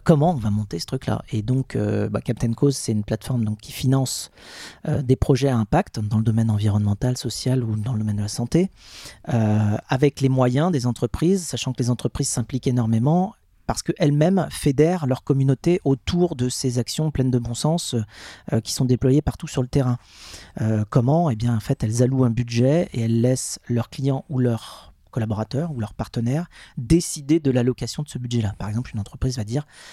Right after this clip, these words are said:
euh, alors si elle est petite, elle va dire, « J'ai, euh, deux mille ou cinq mille euros. » Si elle est plus grande, elle va dire, J'ai cinquante mille ou cent mille euros ou parfois cinq cent mille ou un million.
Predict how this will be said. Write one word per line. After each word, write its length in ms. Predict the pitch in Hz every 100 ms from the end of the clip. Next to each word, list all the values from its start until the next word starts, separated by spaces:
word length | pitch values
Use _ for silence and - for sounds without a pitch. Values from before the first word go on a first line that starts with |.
| - -
euh, 320 | 110 104 98
alors 160 | 107 104
si 140 | -
elle 60 | 110
est 60 | -
petite, 320 | 127 147 -
elle 80 | 104
va 80 |
dire, « 260 | 101 117 110
J'ai, 260 | 101 107 107
euh, 100 | 104
deux 160 | 117
mille 220 | 117 123
ou 60 | 120
cinq 260 | - 117 -
mille 120 | 110
euros. » 200 | 107 170
Si 100 | -
elle 60 | 107
est 60 |
plus 160 | - 120
grande, 180 | 123 120
elle 80 |
va 80 | 131
dire, 140 | 117 117
J'ai 100 | 110
cinquante 380 | - 113 117
mille 120 | 143 139
ou 60 |
cent 160 | - 120
mille 160 | 117
euros 320 | 117 113 139 131
ou 160 | 113
parfois 320 | 113 - -
cinq 140 | - 113
cent 160 | 113
mille 240 | 117 170 185 - - - -
ou 100 | 117
un 60 | 104
million. 320 | 113 180